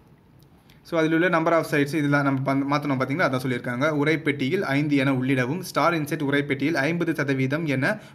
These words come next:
உள்ளிடவும், பிறகு ஓகே பொத்தானை அழுத்தவும். இப்போது திரையில் ஒரு நட்சத்திரம் தெரியும். நெக்ஸ்ட், கொடுக்கப்பட்ட அளவுக்கு நட்சத்திரம்,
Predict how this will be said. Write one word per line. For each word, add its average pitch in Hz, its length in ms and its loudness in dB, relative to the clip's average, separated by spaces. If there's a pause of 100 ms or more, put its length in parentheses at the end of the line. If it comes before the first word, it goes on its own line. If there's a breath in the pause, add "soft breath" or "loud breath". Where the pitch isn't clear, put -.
(120 loud breath)
உள்ளிடவும், 135 460 2
பிறகு 156 440 2
ஓகே 202 120 -4
பொத்தானை 143 480 -2
அழுத்தவும். 123 380 -4
இப்போது 135 400 -4
திரையில் 139 340 -2
ஒரு 143 220 -2
நட்சத்திரம் 139 480 -6
தெரியும். 139 460 -2 (1800 loud breath)
நெக்ஸ்ட், 156 520 -2
கொடுக்கப்பட்ட 185 540 0
அளவுக்கு 160 500 2
நட்சத்திரம், 151 640 -4